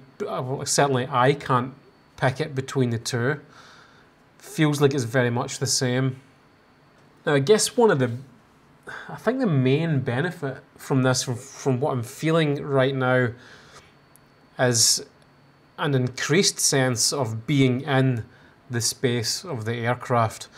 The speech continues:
Now, obviously, you get that with every single V R headset, but that extra little bit of F O V, it's almost like an increased layer of that feeling.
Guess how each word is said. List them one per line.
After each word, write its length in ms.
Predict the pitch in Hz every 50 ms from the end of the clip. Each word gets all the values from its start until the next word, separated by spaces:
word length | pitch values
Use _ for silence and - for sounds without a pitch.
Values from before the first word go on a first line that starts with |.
| - - - - - - _ -
Now, 160 | 143 139 151
obviously, 460 | 147 147 160 143 - 147 135 127 123
you 160 | 135 143 139
get 240 | 127 - 151 151 151
that 160 | 147 139 131
with 160 | 123 113 113
every 340 | - - 160 135 120 123 123
single 380 | 113 - - 123 120 110 113 107
V 220 | 104 110 113 110
R 100 | 113 110
headset, 640 | 98 90 110 113 120 113 - - 120 117 123 - - - - - _ _ - - - - - - _ _ _ _ _ _ _ _ _
but 100 | - 127
that 180 | 127 127 123 - -
extra 440 | 202 196 214 208 - - - 196 170
little 240 | 160 160 160 156
bit 140 | 135 151 156
of 160 | 147 139 127
F 260 | 147 147 147 143 - 147
O 60 | 139
V, 460 | 123 120 135 131 127 131 131 123 110 - - - _ - - - - -
it's 200 | 165 160 - -
almost 320 | 175 175 180 175 - -
like 160 | 151 139 139
an 80 | 147 131
increased 720 | 120 117 113 - - - - 147 143 131 135 - - - - - - - - - - - -
layer 560 | 127 117 117 117 120 123 131 131 123 110 - - - _
of 260 | - 117 101 113 117 113
that 280 | 127 120 123 - -
feeling. 520 | - - - - 123 117 127 131 123 113